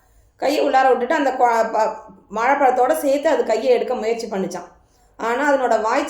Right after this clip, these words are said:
சின்னது, கையோட சேர்த்து அந்த வாழைப்பழமும் எடுக்க முடியாது. ஒண்ணு கையை எடுக்கலாம், இல்ல வாழைப்பழத்தை, வாழைப்பழத்தை தான் தனியா எடுக்க முடியும். அந்த அளவுக்கு தான் அதனோட வாய்ப்பகுதி, அந்த பாட்டிலோட வாய்ப்பகுதி இருந்துச்சாம்.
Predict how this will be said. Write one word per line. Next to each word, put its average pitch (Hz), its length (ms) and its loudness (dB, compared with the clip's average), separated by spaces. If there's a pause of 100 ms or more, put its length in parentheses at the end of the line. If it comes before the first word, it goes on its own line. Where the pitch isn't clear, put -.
சின்னது, 254 480 4
கையோட 254 420 2
சேர்த்து 262 340 -2
அந்த 233 120 -2
வாழைப்பழமும் 226 500 0
எடுக்க 220 200 -4
முடியாது. 196 420 0 (200)
ஒண்ணு 262 260 -2
கையை 254 280 2
எடுக்கலாம், 226 340 2
இல்ல 269 120 2
வாழைப்பழத்தை, 208 600 0 (140)
வாழைப்பழத்தை 208 580 -2
தான் 226 160 -4
தனியா 196 260 -2
எடுக்க 180 200 -6
முடியும். 170 300 -8 (280)
அந்த 240 220 -2
அளவுக்கு 240 300 2
தான் 254 100 -4
அதனோட 190 640 4
வாய்ப்பகுதி, 185 500 0
அந்த 175 180 -2
பாட்டிலோட 196 500 0
வாய்ப்பகுதி 185 500 -2
இருந்துச்சாம். 165 400 -10